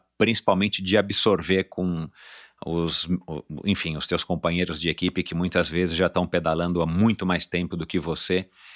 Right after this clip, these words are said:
e, em, em, enfim, no esquema europeu, né, cara, que é a, é a, é a escola do ciclismo mundial, né, é o, é o centro do ciclismo mundial.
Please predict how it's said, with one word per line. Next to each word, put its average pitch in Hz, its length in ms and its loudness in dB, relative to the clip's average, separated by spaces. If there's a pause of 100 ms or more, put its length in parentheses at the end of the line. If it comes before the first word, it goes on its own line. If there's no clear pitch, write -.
(140)
e, 90 640 2
em, 90 360 0
em, 85 340 -4
enfim, 78 540 -2
no 92 120 2
esquema 101 400 4
europeu, 101 560 4
né, 92 100 2
cara, 80 240 -2
que - 140 -4
é 82 60 2
a, 80 80 0 (580)
é - 100 -12
a, 80 280 0
é 82 120 0
a 87 60 4
escola 90 480 2
do 82 80 -6
ciclismo 85 440 -2
mundial, 82 560 2
né, 76 200 -2
é 76 60 -2
o, 78 100 -2
é 73 100 -4
o 80 80 -2
centro 82 460 0
do 78 80 -8
ciclismo 82 520 -4
mundial. 82 480 0